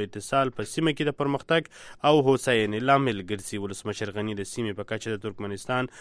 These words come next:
بې پرې سیاست د ټولو هیوادونو په ګټه وباله. ویې ویل چې د افغانستان خلک او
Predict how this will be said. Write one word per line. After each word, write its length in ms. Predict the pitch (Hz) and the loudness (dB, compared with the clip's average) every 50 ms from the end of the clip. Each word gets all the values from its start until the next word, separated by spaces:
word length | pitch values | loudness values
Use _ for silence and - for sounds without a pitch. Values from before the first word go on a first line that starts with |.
| - - - - - - 117 110 | -20 -20 -20 -16 -12 -10 -4 -2
بې 320 | 117 117 113 110 107 101 - | 0 0 2 0 -2 -2 -4
پرې 340 | 110 107 107 107 107 - - | -4 -4 -2 -4 -4 -6 -6
سیاست 440 | - 98 98 - - 135 139 123 107 104 | -6 -6 -8 -6 -4 -6 -6 -4 -4 -6
د 100 | 98 - | -6 -6
ټولو 240 | - 107 107 104 101 | -6 -8 -6 -6 -6
هیوادونو 420 | 98 95 95 95 107 101 95 - | -6 -6 -6 -6 -6 -6 -6 -8
په 60 | 104 90 101 | -8 -6 -6
ګټه 160 | 98 - 101 98 92 | -6 -6 -6 -8 -6
وباله. 340 | 87 95 95 92 90 90 87 | -6 -8 -8 -8 -8 -10 -6
ویې 140 | 110 135 147 | -4 -4 -2
ویل 200 | 139 143 139 131 | 0 0 -2 -2
چې 60 | - 127 | -2 0
د 100 | 127 120 | 0 0
افغانستان 380 | 110 113 110 107 107 - 123 117 - - | 0 0 -2 -2 -2 -2 -2 -2 0 0
خلک 340 | 147 143 139 139 - - - - - - - - 123 | 0 2 2 0 -2 -4 -14 -20 -20 -12 -2 2 4
او 80 | 131 | 4